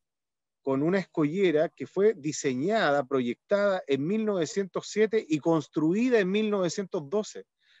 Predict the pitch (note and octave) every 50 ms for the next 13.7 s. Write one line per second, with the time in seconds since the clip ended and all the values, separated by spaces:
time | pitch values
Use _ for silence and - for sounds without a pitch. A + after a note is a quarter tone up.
0 | _ - C3+ C3+ - - G#3 A3+ A#3 A3+ G3+ F#3 F3 E3 D3 C#3 C#3 D#3+ A#3 C4
1 | A#3 D#3 A2+ A2 G#2+ G2+ - _ _ _ _ _ _ - C3 C#3 C#3 E3 G#3+ G#3
2 | - - G3 E3+ D3 D3+ G3 G#3 G#3 _ _ - - A3 - - C3 B2+ F#3 G3+
3 | G#3+ - A3 G#3+ F#3 F3+ - - F#3+ F3+ E3+ D3 - E3 D3+ D3+ F3 G3+ A3 G#3
4 | G3+ G3+ G#3 G#3+ D#3+ A2 F#2 - - - _ _ _ _ _ _ _ _ _ _
5 | _ _ _ _ _ _ _ _ - C3+ C3+ C#3 C3+ B2 F#3 G#3 F#3 - A3 F#3
6 | - - F#3+ G3 G3+ G#3+ A3 A#3 A#3 A#3 - - - E3+ - - C#3+ D3 - -
7 | - C#4 G3 C#3+ - - A2+ G#2+ D3 F3+ F3 - G#3+ G#3 A3 A#3 B3 B3 A#3 -
8 | G#3 F#3 F3+ F3 G3+ G#3+ A#3+ C4+ - _ _ _ _ _ _ - D3+ E3+ E3 -
9 | _ - A3 B3+ A#3+ - - A#3 A3 - - A3+ A3 G#3+ F3+ - G3+ F#3+ A3 A#3
10 | A3 G#3+ A3+ B3 A#3+ A3+ G3+ G3 F3+ - F#3+ E3+ D#3+ C#3+ - - C#3+ - B2+ F#2+
11 | _ _ _ _ _ _ _ _ _ _ _ _ - D3 D3 C#3+ D3+ D#3 D3 -
12 | A#3 B3 D4 B3+ A3+ F3 - G#3+ G#3+ G#3 G3 - - E3+ D3 C#3 - - - A3+
13 | A#3 A3 F3+ C#3 B2+ A#2 A2+ A2 G#2 G#2 G#2 A#2+ D3+ -